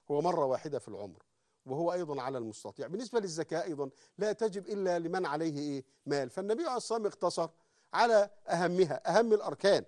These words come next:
وهو لا يريد بيان الإيه؟ وهو لا يريد بيان الأركان.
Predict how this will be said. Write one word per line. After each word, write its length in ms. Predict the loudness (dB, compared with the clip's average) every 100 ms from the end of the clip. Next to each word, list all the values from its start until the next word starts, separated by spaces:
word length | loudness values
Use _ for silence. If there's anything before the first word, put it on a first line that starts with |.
| _ _ _
وهو 240 | 4 6 6
لا 120 | 4
يريد 340 | 2 -2 0
بيان 280 | 4 6 6
الإيه؟ 380 | 4 2 2 0 _ _ -4
وهو 300 | 2 4 6
لا 120 | 4
يريد 320 | 2 0 -2
بيان 320 | 0 4 4
الأركان. 500 | 4 0 -4 -4 -4